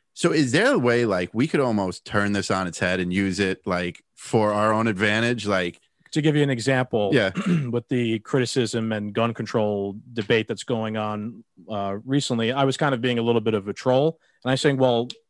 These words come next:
Speaker 2: gun, you know, the Second Amendment rights are trans rights.
Speaker 1: Yeah.
Speaker 2: Trans people can own guns. Asian people can own guns. Black people can own guns."
Speaker 1: It's,
Speaker 2: So
Speaker 1: it's
Speaker 2: if
Speaker 1: a
Speaker 2: you're try-, if
Speaker 1: progressive,
Speaker 2: you're
Speaker 1: yeah.
Speaker 2: trying to restrict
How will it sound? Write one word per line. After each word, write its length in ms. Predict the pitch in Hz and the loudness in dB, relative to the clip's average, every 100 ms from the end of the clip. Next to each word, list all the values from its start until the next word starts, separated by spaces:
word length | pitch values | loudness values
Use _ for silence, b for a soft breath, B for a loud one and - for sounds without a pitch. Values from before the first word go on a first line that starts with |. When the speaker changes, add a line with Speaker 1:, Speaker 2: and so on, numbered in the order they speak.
| - | -4
Speaker 2:
gun, 220 | 117 208 220 165 | 2 2 0 -4
you 80 | 131 | -2
know, 180 | 107 | -2
the 80 | 101 | -4
Second 300 | - 214 175 | 0 0 2
Amendment 340 | 147 165 156 110 | 2 2 0 0
rights 460 | 113 170 - - - _ - | 2 2 -2 -12 -16 _ -2
are 120 | 147 | 0
trans 340 | - 170 165 | 4 2 2
rights. 320 | 117 85 - - | -2 -6 -8 0
Speaker 1:
Yeah. 60 | |
Speaker 2:
Trans 180 | 156 170 | 2 2
people 340 | - 147 131 127 | 2 2 2 0
can 200 | 123 120 | 0 0
own 340 | 127 120 107 | -2 -2 0
guns. 420 | 131 107 82 - - | 0 0 -4 -12 0
Asian 300 | 147 147 135 | 2 2 2
people 320 | 143 131 117 | 0 0 -4
can 180 | - 113 | -2 -4
own 280 | 117 113 104 | -4 -4 -2
guns. 260 | 120 95 | -2 -4
Black 300 | 98 127 143 | -2 -2 0
people 280 | - 123 107 - - | -2 -2 -4 -6 -8
can 140 | 110 | -6
own 200 | 117 107 | -4 -4
guns." 360 | 101 131 87 - b b | -2 -4 -4 -16 b b
Speaker 1:
It's, 120 | - 131 | 0 4
Speaker 2:
So 160 | 139 | 4
Speaker 1:
it's 120 | 120 135 | 4 4
Speaker 2:
if 40 | |
Speaker 1:
a 40 | |
Speaker 2:
you're 120 | 156 202 | 4 4
try-, 220 | 165 135 | 4 4
if 60 | |
Speaker 1:
progressive, 140 | 131 117 | 4 4
Speaker 2:
you're 100 | 156 | 4
Speaker 1:
yeah. 40 | |
Speaker 2:
trying 420 | 139 - 147 135 131 | 2 0 2 2 0
to 100 | 131 | -2
restrict 600 | 117 - 131 139 - | -2 -2 -2 -2 -4